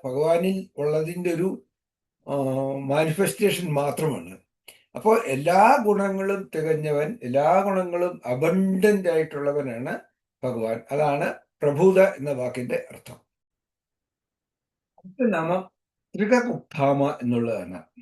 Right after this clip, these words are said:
ശ്ലോകത്തിൽ നമ്മൾ സ്ത്രിക എന്നാണ് കണ്ടത്, പക്ഷെ ആ സാ വരുന്നത് ഇതിനു മുമ്പുള്ള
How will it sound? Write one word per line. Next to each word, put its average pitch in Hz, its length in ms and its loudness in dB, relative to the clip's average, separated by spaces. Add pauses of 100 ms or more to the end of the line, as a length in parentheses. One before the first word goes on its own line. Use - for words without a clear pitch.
(1500)
ശ്ലോകത്തിൽ 156 640 2
നമ്മൾ 180 220 0
സ്ത്രിക 170 460 -2
എന്നാണ് 170 420 2
കണ്ടത്, 131 400 -4
പക്ഷെ 156 200 -4
ആ 143 220 2
സാ 143 340 0
വരുന്നത് 160 560 -2 (420)
ഇതിനു 160 140 -6
മുമ്പുള്ള 175 800 -2